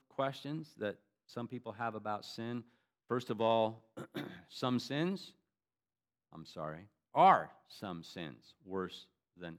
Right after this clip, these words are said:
others? And the simple answer to that is yes.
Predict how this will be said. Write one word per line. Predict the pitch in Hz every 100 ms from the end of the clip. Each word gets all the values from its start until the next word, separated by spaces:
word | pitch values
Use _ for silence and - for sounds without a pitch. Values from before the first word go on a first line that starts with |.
| -
others? | 85 73 - _ _ _ _ _ _ _ _ _ _ _ _ _ _ _
And | 90 85 78
the | 73
simple | - 196 131
answer | 90 92 - 80
to | 82
that | 80 87
is | 87
yes. | 131 -